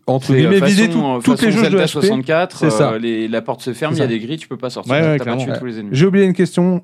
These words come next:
Speaker 1: euh, dans, dans ma liste. <laughs> J'ai parlé, bien sûr, on va parler quand même des mécaniques optionnelles. Euh, D M C, c'est, euh, la jauge de st-, enfin, la, le style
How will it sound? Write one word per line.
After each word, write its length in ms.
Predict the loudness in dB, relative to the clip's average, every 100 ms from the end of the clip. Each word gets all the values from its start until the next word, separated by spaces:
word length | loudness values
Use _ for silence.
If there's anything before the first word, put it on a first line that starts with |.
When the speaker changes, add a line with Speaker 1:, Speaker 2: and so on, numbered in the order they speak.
| _
Speaker 1:
euh, 80 | -14
dans, 300 | -10 -8 -2
dans 120 | 0
ma 100 | 2
liste. 280 | 2 0 -4 -2 -2
<laughs> 140 | 0
J'ai 200 | 0 0
parlé, 300 | 0 0 0
bien 120 | 0
sûr, 160 | 0 0
on 40 |
va 100 | 0
parler 200 | 2 0
quand 100 | 0
même 120 | 0 2
des 100 | 0
mécaniques 400 | 0 0 -2 -4
optionnelles. 480 | -4 -2 2 2 0 _ _ _ _ _ _ _ _ _
Euh, 280 | 0 2 2
D 120 | 2 2
M 120 | 2
C, 300 | 2 2 2
c'est, 280 | 2 0 2
euh, 320 | 2 2 2
la 140 | 2
jauge 180 | 2 0
de 140 | 0
st-, 220 | -2 -4 -6
enfin, 200 | 0 0
la, 100 | 2
le 160 | 0 0
style 300 | -2 -2